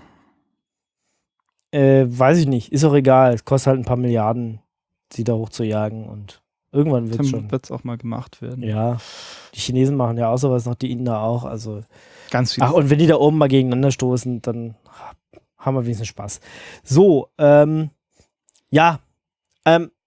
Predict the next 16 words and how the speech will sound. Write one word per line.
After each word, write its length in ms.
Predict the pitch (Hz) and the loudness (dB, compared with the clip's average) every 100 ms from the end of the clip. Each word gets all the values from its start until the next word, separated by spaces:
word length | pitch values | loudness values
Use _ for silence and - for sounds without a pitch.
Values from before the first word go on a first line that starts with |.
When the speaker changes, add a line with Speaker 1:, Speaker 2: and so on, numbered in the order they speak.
| _ - | _ -4
Speaker 1:
ich 200 | 185 214 | 2 2
hab 180 | 208 | 0
gedacht, 440 | - 180 180 - - | -2 4 4 2 -4
naja, 500 | 156 165 190 220 214 _ | 2 6 6 4 -2 _
wenn 160 | 160 170 | -4 0
sie 120 | 170 | 2
jetzt 260 | 175 175 180 | 2 2 -6
eine 100 | 165 | -2
Pebble 480 | 190 180 180 180 | 0 2 4 4
Round 420 | 165 180 208 262 262 | 4 4 4 2 -4
zwei 320 | - 214 214 | 0 2 2
gemacht 400 | 214 208 208 - | 2 0 0 2
hätten, 400 | 202 196 202 202 _ _ _ - | 0 0 -6 -8 _ _ _ -4
die 140 | 180 | 0
auch 340 | 160 185 247 - - | 4 4 4 0 2
irgendwie 920 | 214 214 220 208 220 220 214 214 208 | 4 4 0 0 2 4 4 2 0